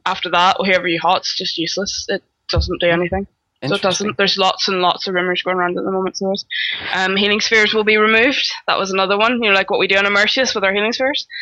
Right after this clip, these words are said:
Speaker 1: Uh, that'll be removed as well. There's loads of things going around. So there is at the moment.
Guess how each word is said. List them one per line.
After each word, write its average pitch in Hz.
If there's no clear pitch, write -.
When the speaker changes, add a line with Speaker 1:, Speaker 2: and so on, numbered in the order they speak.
Speaker 1:
Uh, 185
that'll 180
be 185
removed 175
as 190
well. 180
There's 180
loads 185
of 190
things 190
going 190
around. 202
So 220
there 208
is 220
at -
the 233
moment. 226